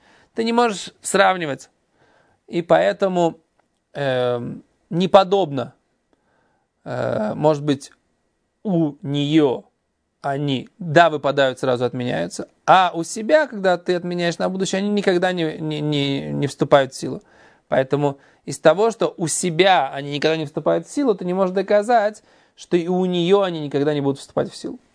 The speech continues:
Это не доказательство. То есть из этого диалога Раби Элиэзера и мудрецов мы хотим привести доказательства по поводу нашего обсуждения о,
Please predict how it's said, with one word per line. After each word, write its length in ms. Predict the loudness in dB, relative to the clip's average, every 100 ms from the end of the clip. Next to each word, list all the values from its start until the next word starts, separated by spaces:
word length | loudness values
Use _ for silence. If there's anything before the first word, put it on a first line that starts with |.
| _
Это 240 | -12 -8 -4
не 160 | -2
доказательство. 580 | 0 0 -2 -4 -12 _ _ _ _ _ _ _ _ _ -20 -20 -20 _ _
То 80 | 2
есть 260 | 2 0 -6
из 220 | -4 2
этого 300 | 2 4 2
диалога 800 | 2 0 2 2 0 0 -2 -4 _
Раби 280 | 0 0 2
Элиэзера 320 | 0 2 0
и 120 | 0
мудрецов 840 | -4 0 -2 2 4 4 2 -6 -20 _ _
мы 260 | -4 -2 2
хотим 600 | 0 0 -4 -2 -2 -4 _ _ _ -2
привести 360 | 0 0 -2
доказательства 560 | 0 2 4 2 0 -2
по 100 | -2
поводу 640 | 0 0 0 0 0 0
нашего 420 | 2 2 2 2 0
обсуждения 760 | 2 -2 2 0 2 -2 -6 _ _ _ _ _ _ _
о, 400 | 0 2 2 0